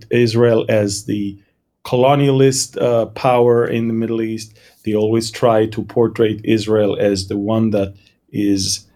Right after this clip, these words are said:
causing the Palestinians, uh, to do some desperate actions. All of that, if I may say, has to do with complete sheer ignorance of what Israel is all about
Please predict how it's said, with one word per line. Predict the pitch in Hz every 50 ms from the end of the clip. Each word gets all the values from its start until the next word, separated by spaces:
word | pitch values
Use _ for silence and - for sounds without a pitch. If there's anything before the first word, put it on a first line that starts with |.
| _ _ _ -
causing | - 139 135 135 127 131 123 120
the | -
Palestinians, | 107 - 113 107 104 101 - - - 127 123 123 120 120 117 113 110 107 107 110 107 - - - - - - - - _ _ - -
uh, | 101
to | 95 - -
do | - 117 113
some | 110 110 - 107 104 98 95
desperate | 92 117 120 117 - - - 117 107 98 95 98 -
actions. | 120 120 120 117 120 - - - 123 113 113 113 113 110 - - - _ - - - - _ -
All | - 160 180 214 233 240 226
of | 208 156 143 156
that, | 160 156 127 110 107 117
if | 113 113
I | - 127 127
may | 123 120 113
say, | 113 110 - - 120 117 110 107 104 104
has | 107 - - - 123 123 120 -
to | - 127
do | 117 120 127 120
with | 120 113 110 110 98 98 - - _ -
complete | - - 107 101 95 98 - - 143 147 160 156 160 - -
sheer | - - - - - 135 127 127 120 120 - - _ _ _ - -
ignorance | 127 123 120 117 117 113 113 110 107 107 107 - - -
of | 104 104 95 92 92 - - -
what | 87 92 113 147 156 151 - -
Israel | 156 147 143 - 139 135 131 123 120
is | 120 113 123
all | 113 113
about | 110 104 104 104 101 101 101 104 104 _